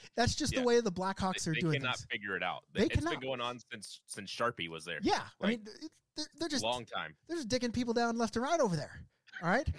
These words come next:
Speaker 1: Um. So, I mean, listen, I'm not sure why you would get cut for banging Connor's mom. Uh, is there a bro code? What, w-, were they bros? If you brought in to be a father figure,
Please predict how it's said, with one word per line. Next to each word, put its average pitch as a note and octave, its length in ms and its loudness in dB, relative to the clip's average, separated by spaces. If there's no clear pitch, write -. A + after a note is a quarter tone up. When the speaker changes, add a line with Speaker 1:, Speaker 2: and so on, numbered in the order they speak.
Speaker 1:
Um. G3+ 280 4
So, A3 280 4
I F#3+ 80 2
mean, G3+ 240 6
listen, C3 400 0
I'm F#3 140 4
not B3 120 4
sure - 140 4
why D3+ 240 4
you E3 140 6
would D#3 100 6
get E3+ 160 0
cut C#3+ 240 2
for C#3+ 80 -2
banging C3 300 2
Connor's C3 340 0
mom. G#2+ 300 -8
Uh, - 180 -16
is G#3+ 200 0
there A3 160 4
a F3 40 2
bro C#3+ 240 4
code? F3+ 380 2
What, G3 180 -2
w-, E3+ 240 0
were F3 160 6
they D#3+ 100 8
bros? C#3 400 6
If D#3+ 140 4
you F3+ 120 6
brought F3+ 220 4
in F3+ 60 2
to F3 60 0
be D#3+ 80 2
a D3 40 2
father E3 300 0
figure, D3+ 400 -2